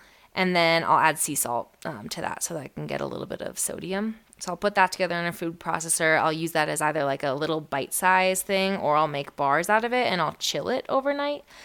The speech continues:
Um, if I put it in, like, a, like, a baking sheet or something after food processing it together, you can, um, bake it and then put it in the fridge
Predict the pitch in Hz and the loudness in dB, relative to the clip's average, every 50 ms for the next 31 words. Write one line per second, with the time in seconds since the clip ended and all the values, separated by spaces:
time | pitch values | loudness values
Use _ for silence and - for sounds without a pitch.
0 | - - - - - _ - 190 175 156 143 127 - 170 - 180 170 - - 185 | -20 -20 -20 -20 -12 _ 0 2 2 2 2 0 -2 -2 -2 -2 -2 -2 -4 0
1 | 170 190 190 175 - 170 175 170 165 170 160 160 156 - - 160 147 - - 160 | 4 4 4 4 4 0 -2 -2 -2 -2 -4 -4 -6 -4 -2 -2 -2 -2 -2 -2
2 | 147 139 135 135 135 139 139 - - _ _ - 160 165 170 - 202 190 - 240 | 0 0 0 0 -2 -4 -6 -10 -12 _ _ -10 -6 -6 0 0 0 0 0 -4
3 | 240 233 - - 247 - - 240 - 247 247 220 240 233 214 190 - - 190 180 | -2 -2 -2 -4 -4 -6 -6 -4 -4 -4 -4 -2 -2 -2 -2 -4 -4 -4 -8 -8
4 | - - 170 170 170 - 190 196 185 - - - 208 202 202 208 202 - - 208 | -6 -8 -8 -6 -2 -2 -2 0 0 0 0 0 0 -2 -2 -2 -4 -6 -6 -2
5 | 208 202 196 208 208 202 196 175 165 - - 175 160 156 156 151 147 - - - | 0 0 2 2 2 0 -2 -4 -8 -8 -6 -4 -4 -4 -4 -8 -10 -12 -6 -4
6 | 165 156 - - - - - - - _ _ _ _ _ 165 156 151 - 165 156 | -4 -4 -4 -8 -10 -14 -16 -20 -20 _ _ _ _ _ -6 -6 -4 -2 -2 -2
7 | 156 - - - 156 151 151 151 156 - - 165 151 131 143 151 - - 170 165 | -2 -2 -4 -6 -6 -6 -6 -6 -8 -8 -8 -8 -8 -8 -8 -8 -2 -2 -2 -2
8 | 170 - | -2 -6